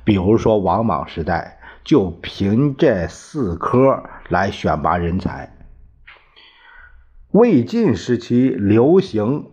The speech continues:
品评人物，《世说新语》的前四篇以四科为题，四科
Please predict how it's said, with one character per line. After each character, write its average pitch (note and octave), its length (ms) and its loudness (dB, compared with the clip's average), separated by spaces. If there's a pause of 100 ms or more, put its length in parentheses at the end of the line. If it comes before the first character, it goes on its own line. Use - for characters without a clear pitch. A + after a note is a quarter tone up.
品 D#2+ 520 -6
评 A#2+ 400 0
人 G2 340 2
物， E3+ 40 -4 (1500)
《世 A#3 380 2
说 G3+ 240 2
新 A#3 300 -2
语》 G2 240 2
的 A2+ 140 2
前 C#3 460 -2
四 D#3+ 320 -2
篇 B2 500 0
以 F2+ 300 -2
四 G#2 560 -4
科 C#3+ 340 2
为 F#2 240 0
题， F#2 520 -6 (500)
四 C3 400 -2
科 C#3+ 440 2